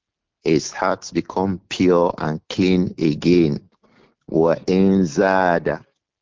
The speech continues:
But if he continues to increase in the sin, زَادَتْ, يعني زَادَتِ النُّكْتَةِ.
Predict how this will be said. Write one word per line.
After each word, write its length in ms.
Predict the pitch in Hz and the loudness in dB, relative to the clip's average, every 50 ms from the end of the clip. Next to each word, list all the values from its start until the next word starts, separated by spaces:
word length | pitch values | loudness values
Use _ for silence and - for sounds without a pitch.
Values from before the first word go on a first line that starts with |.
| _ _ _ _ _ | _ _ _ _ _
But 180 | - 65 64 - | -4 -2 -2 2
if 200 | - 107 104 101 | 2 2 2 2
he 260 | - - - 92 87 80 | -2 -2 0 0 0 0
continues 800 | - - - 80 80 - - - 101 95 92 92 98 95 - - | -2 -4 -4 -4 -4 -4 -4 -2 0 0 2 2 2 0 -2 -4
to 200 | - - 78 - - 90 | -2 -2 -2 0 0 -2
increase 760 | 85 78 78 - - - - 90 92 95 95 87 90 - - | -2 -2 -2 -4 -8 -2 2 4 4 6 4 2 0 -4 -6
in 360 | - 87 85 78 76 76 - _ _ - | -4 -2 -2 -2 -4 -6 -8 _ _ -4
the 140 | 78 73 73 | -2 -2 -2
sin, 600 | - - - - - 78 78 80 80 80 78 - - _ _ _ _ - | -2 -6 -12 -10 -6 -4 -4 -2 -2 -4 -6 -8 -12 _ _ _ _ -20
زَادَتْ, 1080 | - 64 67 82 85 87 87 87 90 90 87 87 82 78 87 85 - - - - - | -14 -6 -4 -2 0 0 2 2 0 0 0 -2 -2 -2 -2 -2 -4 -6 -14 -12 -8
يعني 300 | - 78 73 76 76 73 76 | -6 -4 -4 -2 -2 -2 -4
زَادَتِ 680 | 71 71 85 87 92 90 87 82 85 80 - - - - | -2 0 0 2 2 0 0 0 -2 -4 -4 -6 -6 -4
النُّكْتَةِ. 720 | 80 78 78 78 80 82 - - - - - 87 71 - | -2 -2 -2 -2 -2 -4 -4 -6 -8 -6 -6 -6 -6 -6